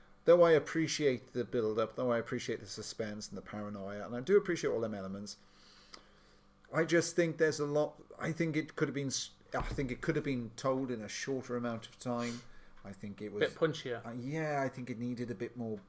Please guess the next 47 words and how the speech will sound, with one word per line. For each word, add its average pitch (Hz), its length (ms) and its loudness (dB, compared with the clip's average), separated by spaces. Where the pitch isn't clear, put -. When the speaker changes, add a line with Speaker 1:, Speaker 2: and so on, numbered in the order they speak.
Speaker 1:
a - 40 -20
bit 143 140 -4
more 135 120 -6
pace - 480 -6
to 139 200 2
it. 135 260 0
Um, 120 760 0
and 147 220 -4
I, 131 300 -4
I 151 80 0
don't 160 160 2
know. 175 200 6
I 143 40 6
mean, 147 240 0
maybe 156 300 2
I'm 147 160 2
looking 143 240 2
at 139 100 0
it 131 120 0
through 135 680 2
more 135 260 2
modern 123 380 0
eyes 120 420 -2
or 104 80 -6
something. 101 380 -6
And 104 160 -6
see, 147 200 2
there's 135 200 4
a 147 40 6
lot 147 240 6
of 143 120 4
it, 135 180 2
and 135 260 2
that's 143 200 -2
my 139 120 0
problem. 127 360 -2
Is 101 100 -8
there's 110 160 -8
a 120 60 2
lot 131 280 0
of 107 200 -4
these 110 200 -4
Arrow 107 260 -2
Blu-rays 104 520 -4
that's 101 140 -14
coming 104 320 -8
out 90 400 -12